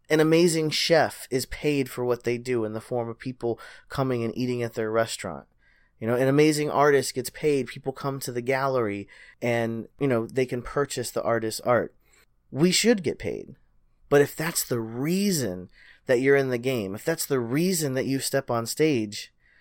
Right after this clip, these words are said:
go home, pack it up, you're done. Because you may not fall on your face today, but eventually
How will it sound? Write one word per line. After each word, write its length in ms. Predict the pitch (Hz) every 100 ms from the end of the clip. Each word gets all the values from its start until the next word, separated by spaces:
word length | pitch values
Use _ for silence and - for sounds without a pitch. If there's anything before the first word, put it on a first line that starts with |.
| _ _ _
go 160 | 139 139
home, 340 | 135 107 87 _ _ _
pack 280 | - 135 -
it 100 | 123
up, 200 | 113 -
you're 160 | 104 120
done. 420 | 123 123 92 85 - _ _ _ _ -
Because 460 | 123 131 117 - - _ _ _ -
you 180 | 143 160
may 140 | 170
not 240 | 170 151
fall 260 | - 147 151
on 120 | 147
your 100 | 139
face 340 | - 147 143 -
today, 360 | 123 127 147
but 180 | 139 120
eventually 840 | 113 131 139 - 165 175 180 165